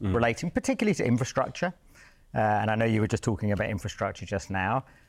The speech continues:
Speaker 2: um, not least relating to climate infrastructure, infrastructure of climate mitigation and adaptation. Um,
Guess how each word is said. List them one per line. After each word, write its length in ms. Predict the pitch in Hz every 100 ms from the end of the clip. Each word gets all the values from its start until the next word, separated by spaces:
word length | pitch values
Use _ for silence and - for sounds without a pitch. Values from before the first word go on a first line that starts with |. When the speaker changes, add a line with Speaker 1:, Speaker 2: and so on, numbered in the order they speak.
| _ -
Speaker 2:
um, 460 | 107 107 104 107
not 240 | 143 139 131
least 300 | 139 127 117
relating 340 | 113 107 107
to 80 | 90
climate 380 | - 107 90 90 _
infrastructure, 580 | - 87 85 - 64 -
infrastructure 640 | 85 98 101 - 85 -
of 100 | 98
climate 360 | - 107 104 98
mitigation 580 | 101 - 101 101 98 101
and 140 | 98
adaptation. 720 | 90 90 - 92 95 - 156 175 - - - - - - _ -
Um, 460 | 131 131 127 131